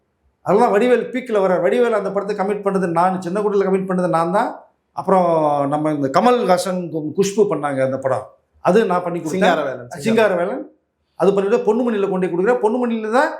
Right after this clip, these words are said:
Speaker 1: வடிவேலுடைய வளர்ச்சியை பார்த்து கவுண்டமணி உண்மையிலே அடிக்க வேண்டிய, டம்மி அடிக்க வேண்டிய ஷாட்ல மிதி, மிதி, மிதி, மிதிச்சு சாணியாக்கி வடிவேல் தப்பிச்சு வந்ததே பெரிய விஷயம் அது.
Speaker 2: ஓ,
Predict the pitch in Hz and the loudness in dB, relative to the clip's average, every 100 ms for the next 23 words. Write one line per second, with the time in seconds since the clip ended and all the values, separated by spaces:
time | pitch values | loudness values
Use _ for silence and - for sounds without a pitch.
0 | - _ 156 220 240 202 180 220 - 233 | -16 _ 2 4 4 2 0 0 -2 -4
1 | - 190 185 294 415 - 214 226 226 202 | 0 0 0 -4 -6 -2 0 0 -2 -2
2 | 185 160 214 233 240 208 196 202 202 185 | -2 -2 2 2 2 0 0 -4 -4 -4
3 | 180 131 - - _ 135 185 254 262 - | -2 -4 -8 -20 _ 0 2 4 4 2
4 | 196 190 185 190 175 180 170 185 190 226 | 0 2 2 2 0 0 -2 -2 0 -2
5 | 208 214 214 190 214 190 180 202 - - | 0 0 0 0 -2 0 -2 -2 -6 -8
6 | - 196 220 214 196 180 220 277 - _ | 0 2 2 2 0 0 -4 -8 -16 _
7 | _ - 175 226 196 277 - 220 220 208 | _ 0 4 4 2 0 0 2 2 4
8 | 190 180 160 151 123 - 196 | 2 0 -2 -6 -12 -6 -4